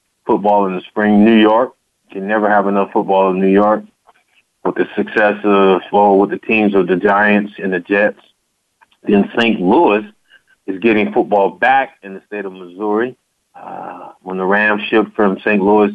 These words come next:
to L A, left a big hole, big gap, big desire for football in that state. Uh, so Saint Louis,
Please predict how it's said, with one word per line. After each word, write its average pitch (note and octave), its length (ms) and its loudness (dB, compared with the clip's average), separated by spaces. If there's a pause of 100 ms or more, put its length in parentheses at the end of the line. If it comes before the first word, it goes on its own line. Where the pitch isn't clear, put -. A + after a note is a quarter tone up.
(100)
to G2 260 0
L G2+ 260 2
A, G2+ 280 0 (440)
left - 380 0
a F2+ 160 -4
big F#2 520 -4
hole, A2+ 600 2 (500)
big C#3+ 240 -2
gap, A2 440 0 (320)
big B2 200 0
desire G#2+ 520 0
for - 200 -20
football G2 520 2
in F#2 80 -2
that G#2 260 2
state. G2 320 0 (500)
Uh, - 220 -14
so G2+ 100 -4 (100)
Saint A#2+ 220 2
Louis, A#2+ 380 4